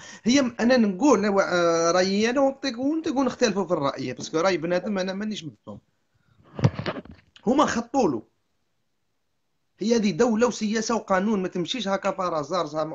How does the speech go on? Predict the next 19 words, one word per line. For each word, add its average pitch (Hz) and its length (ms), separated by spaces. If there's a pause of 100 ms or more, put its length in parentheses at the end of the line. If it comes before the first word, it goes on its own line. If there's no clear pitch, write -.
او 170 120
هازار 156 260
سي 160 160
طومبي 151 360
هكا، 143 260
زعما 135 460
هذا 135 160
في 131 200
هذا 131 120
النهار 127 360
كيما 135 380
هكا 175 140
ودرنا. 139 340 (340)
هما 262 180
خطوا 202 440
له، 285 200 (240)
وميم 269 320
طون 233 260
هكا 180 380